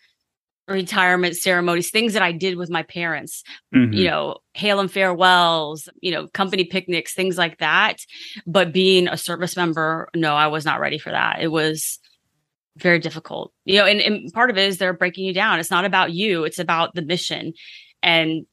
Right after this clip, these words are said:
Speaker 1: when you're younger, sometimes you are a little self-absorbed, and I was. <laughs> <laughs> And so learning that, okay, hey,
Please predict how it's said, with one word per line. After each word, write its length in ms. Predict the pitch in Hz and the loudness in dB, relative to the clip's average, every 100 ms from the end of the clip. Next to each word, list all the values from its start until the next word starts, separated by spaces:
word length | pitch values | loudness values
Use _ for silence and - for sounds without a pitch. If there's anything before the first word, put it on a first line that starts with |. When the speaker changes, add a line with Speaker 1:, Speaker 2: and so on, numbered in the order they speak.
| _ _ _ _ _ _ _ _ _ - | _ _ _ _ _ _ _ _ _ -6
Speaker 1:
when 240 | 175 185 | 0 2
you're 140 | 185 | 2
younger, 360 | 196 202 254 196 | 2 2 2 0
sometimes 640 | 180 185 180 190 190 185 | 0 -4 0 0 0 -2
you 180 | 185 190 | -4 0
are 100 | 185 | 2
a 40 | 180 | 2
little 160 | 190 | -2
self-absorbed, 680 | 190 196 196 190 233 233 156 | -2 -4 -4 -6 -4 -4 -4
and 100 | 175 165 | -2 0
I 80 | |
was. 440 | 170 202 170 196 190 | 2 0 -2 -6 0
<laughs> 40 | 254 - - - _ | 0 0 -6 -18 _
<laughs> 160 | 285 - | -2 -2
And 120 | 254 | -10
so 480 | - 370 247 254 285 - - - - | -2 0 2 2 0 -6 -8 -8 -2
learning 460 | 214 240 233 226 | 4 6 4 4
that, 200 | 196 196 - 208 | 2 2 0 -2
okay, 220 | - 208 | 2 2
hey, 400 | 226 226 190 | 2 0 -2